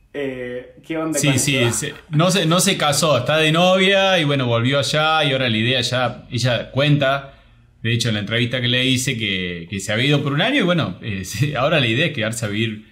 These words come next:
Speaker 2: eh, por siempre. Pero sí, hay millones de anécdotas. Hay otra chica también, eh, que terminó trabajando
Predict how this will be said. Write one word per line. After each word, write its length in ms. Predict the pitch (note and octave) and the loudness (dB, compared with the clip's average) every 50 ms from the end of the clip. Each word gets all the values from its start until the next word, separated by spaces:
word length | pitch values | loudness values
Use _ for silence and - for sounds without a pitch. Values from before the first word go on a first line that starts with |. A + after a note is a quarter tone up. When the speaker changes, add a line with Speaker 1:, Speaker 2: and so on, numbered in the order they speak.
| _ _ _ _ _ _ - | _ _ _ _ _ _ -8
Speaker 2:
eh, 240 | G#2+ G2 F#2 F2+ F2+ | -6 -6 -6 -6 -6
por 200 | - G#2 G#2 G2+ | -6 -6 -6 -4
siempre. 640 | - - F#3+ F3 C#3+ - - G2 F2+ E2 - - - _ _ _ _ _ _ - | -2 0 0 2 0 0 -2 -4 -8 -8 -12 -18 -20 _ _ _ _ _ _ -6
Pero 520 | B2+ B2 A#2+ B2 A#2+ A#2 A2+ A2 G#2+ G#2 G2+ | -4 -2 0 2 2 2 2 2 2 0 -2
sí, 280 | - - D#3 F3+ F3 | -2 -2 0 2 2
hay 420 | E3 F3+ G3+ F#3+ D3 G#2+ F#2+ - - | 2 2 2 2 0 -2 -4 -8 -6
millones 500 | A#2+ A#2+ A#2+ B2 F3+ G3 E3+ C#3+ A#2+ G#2+ | -4 -2 0 0 2 2 2 2 2 0
de 60 | A2 | 0
anécdotas. 480 | A2 A2 A2+ A2 G#2 G2+ G2+ G#2 A2 B2 | 0 0 0 -2 -2 -4 -4 -4 -2 -2
Hay 260 | D3 D3+ C#3+ D3 - - - - - | 0 -2 -2 -4 -8 -14 -16 -14 -10
otra 220 | D3 D3 C3+ B2 A#2+ | -6 -4 -4 -2 -2
chica 260 | D3+ D3+ D3 C#3+ - | -2 -2 -2 -2 -2
también, 540 | B2 A2 A2 A2+ C#3 D3+ D#3 D#3 D3+ - - - - _ _ _ _ _ - | -2 -2 -2 0 0 0 -2 -2 -4 -10 -14 -20 -20 _ _ _ _ _ -8
eh, 400 | B2 A#2 A2 G#2+ G2+ G2 F#2+ F#2+ | -4 -2 -2 -2 -2 -2 -4 -4
que 80 | - A#2+ | -6 -6
terminó 440 | A#2 A#2+ A2+ A#2 B2 C#3 D#3+ E3 D#3+ | -6 -4 -2 -2 0 0 -2 -2 -2
trabajando 1080 | D#3+ D#3 D3 C3+ B2+ A#2+ - E3+ F3 F3+ F3+ F3 F3 E3+ F#3 F#3 - - - - - | -2 0 0 0 0 0 -2 -2 0 0 0 0 0 2 2 2 0 0 -4 -10 -20